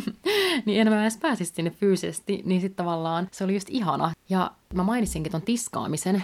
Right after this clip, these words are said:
niin mä oon koittanut sen kanssa ottaa silleen, että iltaisin vielä sit niinku tiskaisin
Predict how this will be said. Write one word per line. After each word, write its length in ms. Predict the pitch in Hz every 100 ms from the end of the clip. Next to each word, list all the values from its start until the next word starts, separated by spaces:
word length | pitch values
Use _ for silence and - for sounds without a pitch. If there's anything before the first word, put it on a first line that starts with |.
| -
niin 100 | 180
mä 60 | 190
oon 60 |
koittanut 300 | 196 196 190
sen 180 | 233 240
kanssa 180 | 175 151
ottaa 200 | - 151
silleen, 480 | - 160 151 147 156
että 240 | - 160 156 -
iltaisin 540 | 208 240 170 156 160 -
vielä 240 | 160 165
sit 140 | 160 185
niinku 160 | 165
tiskaisin 680 | 202 359 - - 233 233 226